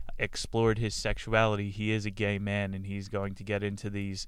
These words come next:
what is gay, what is queer, all the L G B T Q X Y,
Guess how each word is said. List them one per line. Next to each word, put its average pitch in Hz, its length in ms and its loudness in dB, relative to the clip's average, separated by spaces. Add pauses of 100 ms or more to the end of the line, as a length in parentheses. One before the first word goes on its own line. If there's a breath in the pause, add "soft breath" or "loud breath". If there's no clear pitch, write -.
(360 soft breath)
what 110 180 6
is 104 140 4
gay, 110 320 8
what 104 180 2
is 104 160 -2
queer, 104 520 4
all 101 180 6
the 107 180 4
L 107 200 2
G 104 240 0
B 107 260 2
T 107 300 -2
Q 107 420 0
X - 380 0
Y, 107 560 6